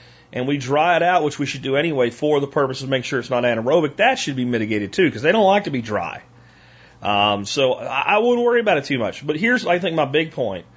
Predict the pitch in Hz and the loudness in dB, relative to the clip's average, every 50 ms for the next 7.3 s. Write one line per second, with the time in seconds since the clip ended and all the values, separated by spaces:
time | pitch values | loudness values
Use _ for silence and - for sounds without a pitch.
0 | - - _ _ - - - - - 127 127 131 139 156 196 220 220 233 196 185 | -20 -20 _ _ -20 -20 -14 -4 0 0 0 2 2 2 0 0 2 0 0 0
1 | 170 147 143 139 143 151 151 143 - - 139 127 131 131 127 - - 127 120 - | 0 0 0 0 0 0 -2 -4 -2 -2 0 0 0 -2 -4 -2 -2 -2 -2 -2
2 | 127 123 120 120 120 117 117 117 117 117 117 117 117 117 113 113 123 117 113 - | -2 0 0 0 0 0 0 -2 -2 0 0 -2 -2 -4 -2 0 0 0 0 -2
3 | - 117 143 139 131 135 143 156 170 180 214 220 196 180 151 - 160 143 135 131 | -6 -6 -4 -2 -2 -2 -2 -2 -2 0 2 2 2 0 0 0 0 -2 -2 0
4 | 135 127 127 131 123 120 117 110 110 107 107 107 104 113 131 156 165 160 151 131 | 0 0 2 2 2 0 -2 -2 -2 -2 -2 -4 -4 -4 -2 0 0 0 0 -2
5 | 143 151 147 147 139 131 135 - 151 143 139 135 135 127 127 120 117 120 131 143 | 0 2 2 2 0 -2 -4 -6 -6 -4 -2 0 2 2 2 2 0 0 0 0
6 | 143 123 117 120 110 113 117 127 135 135 131 135 120 110 107 104 104 110 107 117 | 0 0 0 0 0 0 0 0 0 0 -2 -4 -6 -8 -8 -6 -2 0 2 2
7 | 127 147 160 180 180 - | 2 2 0 -4 -12 -12